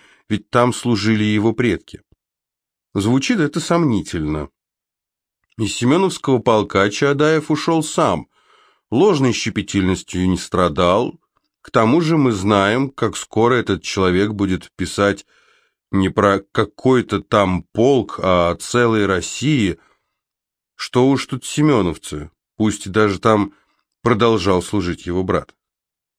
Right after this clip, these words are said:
Думается, Чаадаев ничего конкретного впоследствии не говорил о разговоре с государем лишь потому, что ничего особенного в том разговоре и не было.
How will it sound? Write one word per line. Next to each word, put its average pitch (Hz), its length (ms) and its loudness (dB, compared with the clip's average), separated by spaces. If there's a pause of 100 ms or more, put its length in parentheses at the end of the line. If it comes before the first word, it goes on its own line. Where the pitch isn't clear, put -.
Думается, 156 680 0
Чаадаев 139 800 0 (640)
ничего 151 500 2
конкретного 139 640 2
впоследствии 131 640 -2
не 120 140 2
говорил 123 540 2
о 101 60 0
разговоре 110 580 2
с 95 40 -4
государем 117 580 0
лишь 107 200 -2
потому, 123 360 2
что 123 220 -2
ничего 135 380 0
особенного 123 640 2
в - 80 -8
том 107 240 0
разговоре 107 580 0
и 123 40 0
не 135 200 0
было. 76 280 -6